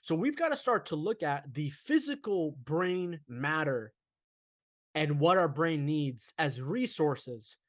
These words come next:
to rebuild itself. That is the number one way to change your brain in the fastest way. And, and, and, you know, for me personally, in two thousand fifteen, I was depressed, I was anxious, I was suicidal,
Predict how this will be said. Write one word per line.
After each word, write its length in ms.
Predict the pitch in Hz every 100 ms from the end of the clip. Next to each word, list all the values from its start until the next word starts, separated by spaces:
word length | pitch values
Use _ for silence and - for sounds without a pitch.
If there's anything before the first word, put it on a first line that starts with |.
| _
to 120 | - 151
rebuild 460 | 143 180 135 156
itself. 320 | 135 - 113
That 160 | - 247
is 140 | 277
the 80 | 180
number 300 | 175 196 202
one 200 | 185 175
way 340 | 147 147 143 123 - _
to 80 | -
change 480 | 143 - 208 226 175
your 100 | 185
brain 400 | 139 165 165 160
in 200 | 170 160
the 60 | 151
fastest 760 | 147 - 196 202 - 196 156
way. 260 | 156 156 143
And, 200 | 143 160 165
and, 240 | 170 160 165
and, 220 | 160 156
you 80 | 185
know, 100 | 156
for 160 | 143 156
me 160 | 202
personally, 380 | 220 214 208 160
in 80 | 135
two 180 | - 190
thousand 320 | 202 170 147
fifteen, 640 | 147 143 - 202 165 127 - - - _ _ -
I 80 | 175
was 160 | 175
depressed, 520 | 147 139 - 196 180 156
I 100 | 156
was 160 | 143 -
anxious, 440 | 170 170 165 147
I 40 |
was 180 | 135 127
suicidal, 720 | - 170 147 175 170 160 151